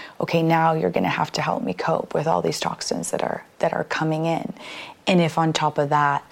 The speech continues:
you're not getting a good night rest, if on top of that, lifestyle changes, family type changes also compound on that,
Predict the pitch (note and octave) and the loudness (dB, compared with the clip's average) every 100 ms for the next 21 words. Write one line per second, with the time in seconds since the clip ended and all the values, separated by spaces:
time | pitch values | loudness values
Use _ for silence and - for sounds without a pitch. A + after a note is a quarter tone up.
0 | - - - - E3 D3 C#3+ D3 D3 D3 | -20 -20 -20 -4 0 2 0 0 0 0
1 | C#3+ D3 - D3 C#3+ C#3+ C#3 C3+ - C3+ | 0 -2 -4 0 0 2 0 0 0 0
2 | C#3 - - - - - - C#3+ C#3 C#3 | 0 -6 -8 -10 -6 -4 0 0 -2 -2
3 | C3+ C#3+ C#3 C3+ C3 - - - - - | -2 0 2 2 0 -6 -20 -18 -8 0
4 | C#3 C#3 C3+ - C3+ C3+ - C#3+ C3+ C3+ | 2 2 0 0 2 2 2 2 2 2
5 | C3+ C#3 - - - _ _ _ - - | 2 0 -2 -6 -8 _ _ _ -8 -2
6 | C#3+ C#3+ C#3 C#3 _ - C#3 C3+ - D3 | 0 2 0 -2 _ -6 -2 -2 0 0
7 | C#3 C#3+ D3 C#3+ - - _ - - _ | 0 0 -2 -4 -8 -14 _ -20 -20 _
8 | - D3 C#3+ - C3 - C#3 - A1+ - | -2 0 0 0 -2 -2 -4 -2 -4 -2
9 | C3+ - G1+ | -2 -4 -6